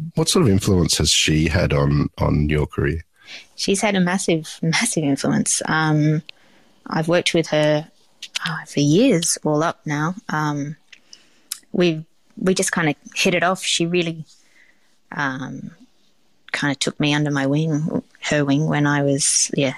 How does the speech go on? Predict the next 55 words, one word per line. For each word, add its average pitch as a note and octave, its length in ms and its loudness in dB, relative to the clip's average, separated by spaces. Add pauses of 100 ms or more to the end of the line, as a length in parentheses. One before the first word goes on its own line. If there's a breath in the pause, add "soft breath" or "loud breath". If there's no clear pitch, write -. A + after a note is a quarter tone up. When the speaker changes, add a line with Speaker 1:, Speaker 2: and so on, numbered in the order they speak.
Speaker 2:
eighteen, C#3+ 380 2
fresh-faced - 520 0
at - 240 -4
Billy D3+ 180 2
Kwong, C#3+ 300 0
and C3+ 140 0 (680 loud breath)
just, - 380 0
um, C3 300 0 (1900 loud breath)
we F3+ 120 2
kinda G3 200 4
became F#3 220 2
really F#3 160 4
good F#3 140 -2
friends, - 520 2 (140)
um, D#3 580 0
and D#3+ 160 2
we D#3+ 60 2
still E3 220 2
are. G3 260 0
I E3+ 40 -2
had E3 160 -4
dinner E3+ 200 0
with E3 140 2
her D3+ 40 2
last D#3+ 300 0
night, E3 220 0 (180)
<laughs> - 640 -6
and - 140 -2
I D#3+ 120 0
told G3 260 2
her E3+ 100 2
I D3+ 80 2
was D#3 140 -2
doing E3 240 -2
this, D#3 220 -8
and C#3+ 100 -4
I D3+ 80 -8
was D#3 120 -8
like, C#3+ 200 -6
"You E3 60 -8
know, E3 200 -10 (920 loud breath)
I - 80 -2
feel G#3 220 2
like G3 160 0
I'm F#3 100 4
gonna F#3+ 200 2
get E3+ 140 -2
asked F3+ 280 -2
what F#3+ 140 2
your E3 100 0
influence F#3 460 2
was D3+ 180 0
on C#3+ 120 -2
me." C#3 200 -6
And, C#3 220 -2